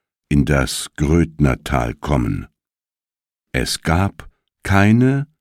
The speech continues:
richtige Straße dorthin. Deshalb haben die Menschen dort bis heute ihre eigene Sprache und Kultur. Die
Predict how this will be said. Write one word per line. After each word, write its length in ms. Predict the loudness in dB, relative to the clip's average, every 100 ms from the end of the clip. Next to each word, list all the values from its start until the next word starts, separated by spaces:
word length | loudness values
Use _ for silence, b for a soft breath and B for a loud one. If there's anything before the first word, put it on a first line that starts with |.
| _
richtige 680 | 0 0 0 -4 -4 -2 -2
Straße 680 | -4 -2 0 0 -2 -4 -4
dorthin. 640 | -4 -4 -2 -2 -2 -4 _ _ _ _ _ _ _ _ _ _ _ _ _ _ _
Deshalb 760 | -4 -2 -2 0 2 0 -4 -20 _ _ -4
haben 600 | 0 2 2 0 0 2
die 160 | 2
Menschen 960 | 4 4 4 2 -2 0 0 0 -2 _ _ 0
dort 540 | 2 4 0 -10 -20 _ _ _
bis 400 | 0 0 -4 -10 _ _
heute 680 | -2 -2 -2 -4 -4 -8 -18 _ _ _ _
ihre 400 | -2 0 0 -2 -4
eigene 600 | -2 0 0 0 0 0
Sprache 880 | -2 -6 -2 0 0 -2 0 0 0 -6 _ _
und 360 | 2 2 2 -2
Kultur. 800 | 2 2 0 0 2 2 -2 -12 _ _ _ _ _ _ _ _ _ _ _ _ 0
Die 560 | 2 4 2 0 -4